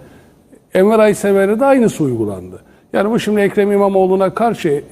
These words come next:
işte Ekrem İmamoğlu diyor ya, yargı sonuç itibariyle tamamen, e, Ekrem İmamoğlu'nun, e, itibarsızlaştırılması ve Cumhurbaşkanı adaylığı konusunda bir takım <clears throat> bariyerler oluşturmasına dönük bir motivasyonla hareket ettiğini söylüyor.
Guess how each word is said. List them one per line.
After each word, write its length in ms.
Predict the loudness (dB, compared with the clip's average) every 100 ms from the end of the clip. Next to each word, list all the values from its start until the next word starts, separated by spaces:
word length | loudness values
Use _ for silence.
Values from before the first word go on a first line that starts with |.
| -14
işte 180 | -6 -4
Ekrem 280 | 0 0
İmamoğlu 680 | 2 2 0 0 -2 -2 -2
diyor 180 | -2 0
ya, 180 | 0 -2
yargı 420 | -2 0 0 -2
sonuç 380 | -2 -2 -2 -4
itibariyle 600 | -2 0 0 -2 -4 -4
tamamen, 520 | 0 2 2 0 -6 -14 -20 -20 -20 -10 -2
e, 80 | 0 0 -2
Ekrem 320 | -2 0 2
İmamoğlu'nun, 880 | 2 2 2 2 2 0 0 -2 -2 -6 -6 -6 -6 -2
e, 120 | 0
itibarsızlaştırılması 1500 | 2 2 2 0 -2 0 -2 -2 0 0 2 -2 -2 -2 -2 -8 -20 -6
ve 80 | -2
Cumhurbaşkanı 640 | 2 4 4 2 0 -2
adaylığı 460 | 0 0 0 2 0
konusunda 580 | 0 -4 -2 -2 0 0
bir 100 | 0
takım 360 | -2 -2 -2
<clears throat> 0 |
bariyerler 420 | 0 2 2 2 0
oluşturmasına 920 | 0 -2 -2 -2 0 -2 0 0 2
dönük 260 | 0 0 -4 -20 -14 -2
bir 60 | 2
motivasyonla 720 | 2 0 -2 -2 -2 0 0
hareket 360 | 0 -2 -2 -4 -6 -10 -10
ettiğini 400 | -6 -6 -4 -4
söylüyor. 460 | -4 -4 -2 -2